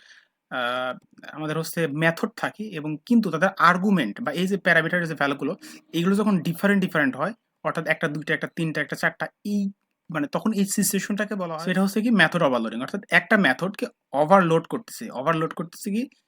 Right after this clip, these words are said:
ওভারলোডিং করতেছে, ক-, আরেকবার করতেছে। But এখানে কি হচ্ছে? এখানে কিন্তু তার এই যে তার যে কি বলে, এটা হচ্ছে তার যে, আহ, প্যারামিটারের যে ভ্যালুটা, এটা কিন্তু ডিফারেন্ট। এটা ছিল দুইটা, এটা তিনটা, এটা আবার কিন্তু চারটা। অর্থাৎ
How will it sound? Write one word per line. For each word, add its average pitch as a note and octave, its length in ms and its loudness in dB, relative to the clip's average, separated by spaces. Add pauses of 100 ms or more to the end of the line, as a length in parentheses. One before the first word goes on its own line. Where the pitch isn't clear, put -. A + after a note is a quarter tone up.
(260)
ওভারলোডিং F3+ 420 4
করতেছে, B2 360 -8
ক-, - 100 -16 (340)
আরেকবার F3+ 320 6
করতেছে। C3+ 340 -6
But C#3+ 160 -2
এখানে F3 260 -2
কি F#3 100 -2
হচ্ছে? C#3+ 240 -4
এখানে D#3 200 -4
কিন্তু F#3 180 -4
তার G#3 140 2 (480)
এই D3+ 160 -2
যে D#3+ 140 -6
তার D3 260 2
যে D3 260 0
কি C#3+ 160 -8
বলে, B2 200 -2
এটা B2+ 180 -4
হচ্ছে C#3 180 -10
তার D3+ 160 2
যে, E3+ 120 0
আহ, A#2+ 640 -8 (140)
প্যারামিটারের G3 480 4
যে E3+ 80 -2
ভ্যালুটা, D#3 360 2
এটা C3+ 80 -2
কিন্তু F3 180 -4
ডিফারেন্ট। E3 460 0 (340)
এটা F3 120 -2
ছিল G#3 200 0
দুইটা, F#3+ 460 0
এটা E3+ 140 -2
তিনটা, F3 460 0 (240)
এটা E3+ 120 4
আবার F#3+ 140 4
কিন্তু G3 180 -2
চারটা। - 380 2
অর্থাৎ G3+ 340 -8